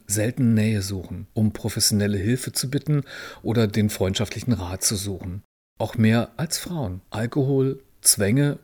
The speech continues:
oder Drogen als Flucht nutzen. Der Blick auf den Mann bleibt oberflächlich und auf Äußerlichkeiten reduziert. Daran haben auch erste Emanzipationsansätze nichts geändert.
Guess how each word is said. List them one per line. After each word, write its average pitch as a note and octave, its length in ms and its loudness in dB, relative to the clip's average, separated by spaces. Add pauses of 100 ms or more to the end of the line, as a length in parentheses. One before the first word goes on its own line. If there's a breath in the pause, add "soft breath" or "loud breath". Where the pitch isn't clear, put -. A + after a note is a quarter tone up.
oder C#3 180 0
Drogen A2+ 640 2
als - 240 -4
Flucht - 400 -4
nutzen. F#2 440 -8 (1000)
Der F#2 140 0
Blick B2+ 260 2
auf - 140 -2
den G2 160 -2
Mann C3+ 320 0
bleibt A#2+ 580 -4 (200)
oberflächlich B2+ 960 0
und B2 220 2
auf - 180 -10
Äußerlichkeiten G2 840 -2
reduziert. G2 720 -2 (1120)
Daran C3+ 380 4
haben C3+ 220 4
auch - 280 -2
erste A2 400 2
Emanzipationsansätze G2 1400 2
nichts E2+ 320 -2
geändert. E2+ 640 -8